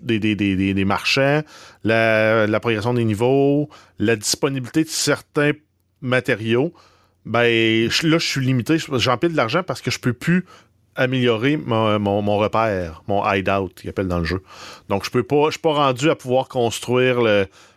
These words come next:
la ferme de Bitcoin, je suis pas rendu à construire, euh, la, la, la machine pour fabriquer de l'alcool. Bref, tous les trucs plus haut niveau qui permettent de générer de l'argent,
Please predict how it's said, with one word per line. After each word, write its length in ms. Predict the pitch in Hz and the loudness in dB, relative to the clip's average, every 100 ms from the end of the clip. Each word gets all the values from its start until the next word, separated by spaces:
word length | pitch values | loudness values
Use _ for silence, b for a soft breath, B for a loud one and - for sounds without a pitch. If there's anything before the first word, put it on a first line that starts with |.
| - | -4
la 100 | 120 | -2
ferme 220 | 131 123 | 0 -2
de 80 | 117 | -2
Bitcoin, 600 | 107 - 123 135 143 143 | -4 -6 -2 0 0 0
je 60 | 143 | -2
suis 80 | |
pas 140 | - 135 | -2 -2
rendu 340 | 123 110 120 | 0 -2 0
à 60 | 127 | -2
construire, 680 | 120 110 - 113 117 120 110 | -2 -4 -4 -2 2 2 2
euh, 160 | 101 95 B B B | 0 0 B B B
la, 280 | 98 107 104 | -2 2 2
la, 160 | 101 101 | 2 2
la 120 | 107 | 2
machine 340 | 107 - 131 | 0 -2 -2
pour 120 | 113 107 | -2 -2
fabriquer 340 | 104 104 117 | -2 -2 -2
de 60 | 101 | 0
l'alcool. 880 | 98 92 139 131 131 131 131 127 123 B B B | -2 0 2 4 2 2 2 0 -2 B B B
Bref, 360 | 107 123 143 - _ | -2 0 0 -4 _
tous 160 | 175 175 | -4 0
les 100 | 127 | -2
trucs 200 | 156 151 - - | -2 -8 -14 -4
plus 180 | 143 143 | 2 2
haut 140 | 165 | 4
niveau 260 | 147 120 175 | 2 2 0
qui 140 | - | -2
permettent 340 | 127 123 151 | -2 0 0
de 140 | 135 117 | 0 0
générer 460 | 107 151 170 156 | 2 0 2 0
de 80 | 156 | 0
l'argent, 420 | 135 117 107 120 | 0 -2 -2 -2